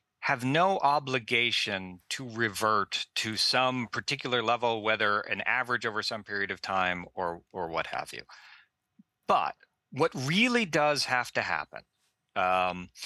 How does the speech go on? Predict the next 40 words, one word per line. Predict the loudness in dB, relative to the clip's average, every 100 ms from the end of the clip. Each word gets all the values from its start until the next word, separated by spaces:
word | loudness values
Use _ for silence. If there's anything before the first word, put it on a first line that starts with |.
| -14 -18 _
is | 0 2 4 2 0 -2 -6 -8 _ _ _ _
if | -2 -2 -4
you | -4 0
are | 0
going | 0 -2 -2 -4
to | -4
get | 0 0 0
a | -2 -2
certain | 0 0 -2 -6 -4
return | -6 -4 -2 0 0 -2
from | -4 0 0 0
assets | -2 0 0 -2 -2
in | -2 0
the | 0
long | 2 2 2 0
run, | -2 -4 -6 -14 _ _ _ _ _ _ _ -4
those | 0 2 2
assets | 2 2 0 -2 -2
need | 0 2 0 -2
to | -4
be | -2 -4
priced | 0 2 2 0 -2
at | -2
a | 2
level | 2 2 -2
which | -4 -6
is | -6
consistent | -4 -2 -2 -2 -6
with | -4 -4
earning | -4 -2
that | -4 -4
return. | -8 -10 -14 _ _ _ _ _ _ _ _ _ _ 0
And | 2 2 2 0 -2 -6 _ _ -2
if | 0
it's | 0 0
going | 0 2 2
to | 0 0
earn | 0 0
that | -2 -2
return, | -4 -2 -4 -6 -16